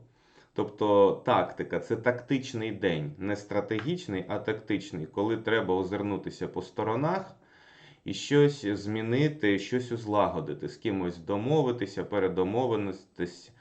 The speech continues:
Можна домовитися про якісь складні речі, про які ви не могли домовитися. Тобто с-, для складних розмов хороший день — субота. Далі,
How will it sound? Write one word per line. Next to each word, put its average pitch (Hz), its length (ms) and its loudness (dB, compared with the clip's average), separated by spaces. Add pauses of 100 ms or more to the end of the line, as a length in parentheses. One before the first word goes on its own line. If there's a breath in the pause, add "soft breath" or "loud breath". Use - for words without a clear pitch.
(400 loud breath)
Можна 120 380 0
домовитися 110 760 0
про 101 260 2
якісь 110 360 0
складні 101 520 -2
речі, 127 380 0
про 90 220 -2
які 92 280 -2
ви 110 120 -2
не 110 120 -2
могли 117 460 2
домовитися. 80 920 -2
Тобто 92 300 -4
с-, - 200 -8
для 104 220 -2
складних 110 600 0
розмов 110 580 -2 (100)
хороший 95 500 -2
день — 131 400 0 (100)
субота. 85 720 -6 (1000 loud breath)
Далі, 101 540 4